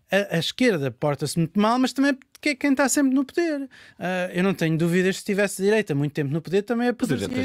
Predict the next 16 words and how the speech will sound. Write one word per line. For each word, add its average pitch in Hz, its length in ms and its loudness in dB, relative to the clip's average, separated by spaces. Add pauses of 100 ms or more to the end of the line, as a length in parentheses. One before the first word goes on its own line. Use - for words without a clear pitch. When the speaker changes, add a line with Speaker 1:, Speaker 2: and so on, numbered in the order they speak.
Speaker 2:
esteve, 101 160 -4
Speaker 1:
imenso. - 160 -6
Speaker 2:
esteve 92 260 -8
muito 98 320 -6
tempo 92 240 -8
no, 90 260 -6
ah, 85 420 -8
no 98 140 -6
poder, 151 300 -6
depois 101 260 -10
do 87 220 -6
vinte 92 160 -8
e - 40 -20
cinco 80 100 -14
de - 20 -4
Abril. 107 260 -6